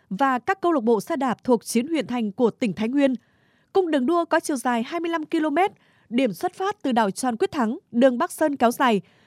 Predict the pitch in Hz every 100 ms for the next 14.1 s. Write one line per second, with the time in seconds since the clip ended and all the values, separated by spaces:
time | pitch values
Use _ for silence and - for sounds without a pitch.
0 | _ - 349 359 330 - 254 269 208 311
1 | 330 330 285 262 226 180 - - 226 302
2 | 320 285 254 214 339 403 - 269 262 -
3 | _ _ 233 294 277 330 330 330 320 285
4 | _ - 233 - 277 226 240 208 202 330
5 | - _ _ - 247 247 247 254 311 233
6 | 202 311 392 _ _ - 226 285 269 339
7 | - 269 294 208 - 285 294 277 254 _
8 | _ - 240 285 262 359 339 - 240 311
9 | 330 277 339 392 - - 269 226 175 _
10 | _ - 262 254 339 330 330 311 - 240
11 | 269 415 - 262 208 - 240 262 220 392
12 | - 240 190 _ _ - - 277 392 -
13 | 302 285 240 _ 226 262 220 240 254 254